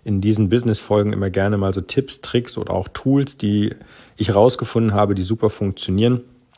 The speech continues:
und bisher, ähm, so mein Maß der Dinge sind, mit denen ich arbeite.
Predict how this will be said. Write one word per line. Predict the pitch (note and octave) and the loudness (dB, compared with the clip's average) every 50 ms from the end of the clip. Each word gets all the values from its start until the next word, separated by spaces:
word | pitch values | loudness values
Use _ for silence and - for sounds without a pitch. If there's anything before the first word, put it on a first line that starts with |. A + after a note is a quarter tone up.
| _ _ _ _ - - | _ _ _ _ -18 -4
und | - A#2 G#2+ G2 - - - | 0 2 2 2 0 -2 0
bisher, | - G#2 - - - - A2+ A2 A#2 A#2+ B2 B2+ B2+ B2 A2 G#2+ - - | 0 0 0 0 0 4 6 6 6 6 6 4 2 0 -2 -6 -8 -6
ähm, | G2+ G2+ F#2 F#2 F#2 F#2 F#2 F#2 F#2+ - _ _ _ _ | -4 -2 -2 -2 -2 -2 -4 -4 -6 -10 _ _ _ _
so | - A2 G2+ G2 F#2+ F#2 | -12 -4 -2 0 0 2
mein | F#2 F#2 G2 G#2 G#2 A2 G#2+ | 0 0 2 2 2 2 2
Maß | G2+ F#2+ F#2 G#2+ A2 - - | 2 2 2 2 2 0 -2
der | - F#2+ F2 | -4 -4 -2
Dinge | G#2+ G#2 G#2+ G2+ | 0 0 0 0
sind, | G2 G2+ G#2 - | 0 -2 -2 -2
mit | G2+ F2+ - | -2 -2 0
denen | G2 F#2 | 0 -2
ich | F2+ - - | -2 -4 -4
arbeite. | F#2+ G#2 A#2 A#2+ B2 B2+ B2 - C#3 C3 C3+ | -2 0 2 2 2 2 2 2 0 0 0